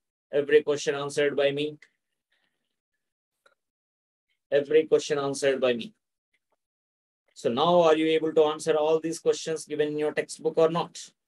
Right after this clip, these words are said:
Yes. So let us go to another topic here. So we got idea. What? Minimum distance, maximum distance to see the object by a healthy human eye, right? What is the minimum focal length? What is the maximum focal length,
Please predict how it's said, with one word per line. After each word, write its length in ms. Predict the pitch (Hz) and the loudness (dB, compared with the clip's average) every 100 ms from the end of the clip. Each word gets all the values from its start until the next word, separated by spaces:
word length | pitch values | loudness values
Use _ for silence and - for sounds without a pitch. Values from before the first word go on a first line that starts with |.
| _ _ _ _ | _ _ _ _
Yes. 600 | 92 98 - - - - _ _ _ _ _ _ _ | -12 -12 -12 -14 -14 -16 _ _ _ _ _ _ _
So 140 | - | -8
let 200 | 110 151 | 0 2
us 160 | 156 - | 2 0
go 160 | 113 | -4
to 200 | 107 117 | 0 -2
another 320 | 110 110 104 98 | -2 -10 -10 -10
topic 340 | 101 104 104 | -14 -14 -16
here. 240 | - 107 - - - _ _ _ _ _ | -6 -6 -6 -20 -20 _ _ _ _ _
So 160 | - 151 | 0 2
we 120 | 147 | 4
got 240 | 160 160 | 4 6
idea. 360 | 139 139 131 - _ _ | 4 4 2 0 _ _
What? 380 | 131 143 143 - _ _ - _ 117 | 2 2 2 -2 _ _ -20 _ -4
Minimum 460 | 143 160 165 160 | 2 2 2 2
distance, 480 | 156 - 180 180 - | 0 0 -4 -4 -4
maximum 480 | 131 131 - 131 120 | -4 -4 -4 -6 -6
distance 440 | 113 - 135 - | -8 -6 -8 -8
to 200 | - 123 | -8 -10
see 240 | - 127 123 | -6 -4 -2
the 120 | 123 | -2
object 540 | 110 101 113 170 - _ _ _ _ - | -4 -2 0 0 -2 _ _ _ _ 0
by 100 | 123 | 2
a 300 | 139 220 262 _ _ - | 4 4 2 _ _ -4
healthy 460 | 127 135 156 220 214 - _ | -2 0 2 0 -2 -20 _
human 320 | 113 110 110 | -12 -10 -2
eye, 140 | 131 - - _ _ - | 0 0 -6 _ _ 0
right? 240 | - 180 _ _ _ | 2 2 _ _ _
What 280 | 120 139 175 | 0 2 4
is 160 | 202 180 | 4 2
the 100 | 147 | 0
minimum 440 | 147 175 190 196 | 0 0 0 -2
focal 320 | 175 165 170 | 0 0 0
length? 200 | 185 220 | -2 -4
What 220 | 156 139 | -2 -2
is 100 | 147 | -2
the 80 | 143 | -4
maximum 520 | 135 135 131 139 139 | -4 -4 -6 -8 -10
focal 320 | 139 113 110 113 | -4 -4 -2 -2
length, 380 | 127 160 196 | -2 -4 -8